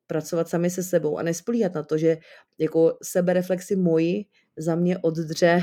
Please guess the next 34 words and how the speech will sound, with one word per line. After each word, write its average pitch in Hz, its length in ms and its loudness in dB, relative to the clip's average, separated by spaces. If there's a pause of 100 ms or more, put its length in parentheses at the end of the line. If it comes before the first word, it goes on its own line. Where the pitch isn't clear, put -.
<laughs> 180 140 -2
s 180 140 0
nad-, 170 220 0 (140)
jako 175 200 0
s 175 40 -4
nadsázkou 175 560 -4
řečeno, 170 440 -2 (360)
můj 175 180 2
šéf, 170 300 -2
který 170 200 0
mě 175 140 0
vidí 170 220 -4
do 175 120 -2
hlavy, 175 260 0
protože 160 440 -8
prostě 170 420 -4 (320)
tam 165 140 -2
je 165 80 -2
spousta 170 400 -6
i 165 140 -4
toho, 165 340 0
že, 175 180 0 (720)
eh, 143 140 -6
právě 160 320 -2
tím, 170 280 -2 (320)
jak 160 140 -8
ty 185 120 -4
lidi 175 220 -2
většinou 170 280 -4
tu 139 100 -12
práci 165 340 -6
mají 180 180 0
rádi, 165 520 -2 (340)
eh, 160 260 -2